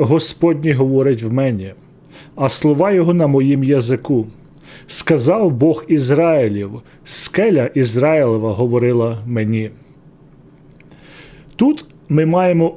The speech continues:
одне з місць у Старому Заповіті, де промовляє триєдиний Бог. Так, у другому вірші записано, що говорить Святий Дух.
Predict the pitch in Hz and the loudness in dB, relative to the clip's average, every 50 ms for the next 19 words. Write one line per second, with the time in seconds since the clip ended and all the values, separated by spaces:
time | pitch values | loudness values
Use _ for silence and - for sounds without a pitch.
0 | - - 175 151 117 113 135 147 170 214 240 214 170 165 160 165 202 220 175 131 | -2 0 0 0 0 0 0 2 2 2 2 0 0 0 0 2 2 2 2 0
1 | - - - - 127 - - - 143 143 170 175 156 147 135 113 127 131 123 - | -2 -4 -4 -4 -4 -4 -2 -2 0 0 2 2 2 0 0 0 0 -2 0 0
2 | 135 139 190 240 208 - - 127 117 127 147 120 104 95 143 143 147 143 135 - | 0 2 0 0 -2 -2 -2 -4 -4 -4 -4 -8 -4 -2 0 0 2 0 -2 -2
3 | - 143 147 139 139 139 120 123 143 160 160 156 151 151 151 151 - - - 135 | -2 0 0 2 2 0 2 2 2 2 2 2 2 2 0 -2 -4 -2 0 2
4 | 135 131 127 131 131 117 113 135 135 127 123 120 117 101 101 117 113 107 - - | 2 2 2 2 0 2 0 0 0 0 0 -2 -2 -2 -2 -2 -2 -4 -6 -10
5 | - - - - - - - - - - - - - - - - - - - - | -16 -20 -20 -20 -20 -20 -20 -20 -20 -20 -20 -20 -20 -20 -20 -20 -20 -20 -20 -20
6 | - - - - - - - - - - - - 175 180 170 - - - - 156 | -20 -20 -20 -20 -20 -20 -20 -20 -20 -8 -4 -2 0 0 -2 -4 -6 -4 -2 -2
7 | 139 113 123 151 180 165 165 165 165 151 139 151 147 - - - 214 208 175 - | 0 2 2 2 2 2 2 2 2 2 2 2 0 0 -2 0 0 2 0 0
8 | - - 147 160 - - 156 151 156 - 185 180 180 - - 120 98 98 104 104 | 0 -2 -2 -2 0 0 0 -2 0 0 0 0 0 0 -2 -2 -2 -2 -4 -6
9 | - - - - 139 123 104 92 120 123 120 143 165 180 170 160 156 - - - | -8 -10 -6 -2 -2 0 0 0 0 0 2 2 2 2 2 0 -2 -4 -10 -12
10 | - - - - 123 123 127 120 - 147 147 135 127 143 139 113 - - - - | -8 -8 -6 -2 -2 -2 -2 0 0 0 0 0 0 0 0 -2 -2 -6 -12 -20